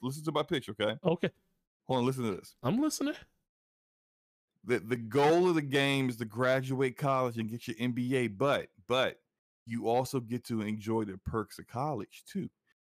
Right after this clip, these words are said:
Speaker 1: So you get
Speaker 2: There
Speaker 1: to
Speaker 2: are some perks in
Speaker 1: parties,
Speaker 2: college. <laughs>
Speaker 1: drinking,
Speaker 2: Yeah.
Speaker 1: beer pong.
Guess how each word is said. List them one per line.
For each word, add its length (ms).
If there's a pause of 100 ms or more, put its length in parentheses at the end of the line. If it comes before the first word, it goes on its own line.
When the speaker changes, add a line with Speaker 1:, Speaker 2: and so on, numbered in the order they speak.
(100)
Speaker 1:
So 80
you 160
get 140
Speaker 2:
There 100
Speaker 1:
to 60
Speaker 2:
are 160
some 260
perks 280
in 100
Speaker 1:
parties, 680
Speaker 2:
college. 60
<laughs> 180
Speaker 1:
drinking, 880 (140)
Speaker 2:
Yeah. 340
Speaker 1:
beer 320
pong. 580